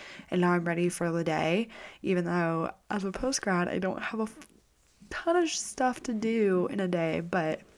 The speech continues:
at least I have the full day if I wanted it. So yeah,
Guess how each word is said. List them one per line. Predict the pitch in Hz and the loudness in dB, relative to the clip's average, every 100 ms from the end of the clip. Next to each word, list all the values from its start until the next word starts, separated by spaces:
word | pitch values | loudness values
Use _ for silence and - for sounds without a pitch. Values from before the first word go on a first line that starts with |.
| - - - | -20 -18 -6
at | 196 | 0
least | 202 262 254 - | 4 6 6 2
I | 202 | 0
have | 190 185 180 | 2 0 -2
the | 185 | -4
full | - 175 | 0 0
day | 170 160 165 165 | 2 0 0 0
if | 185 175 | -2 -2
I | 165 | -2
wanted | 156 - - - | 0 0 -2 -6
it. | 50 - - - _ - - - - - | -8 -10 -20 -20 _ -20 -20 -20 -20 -2
So | - 226 | 6 8
yeah, | 180 | 8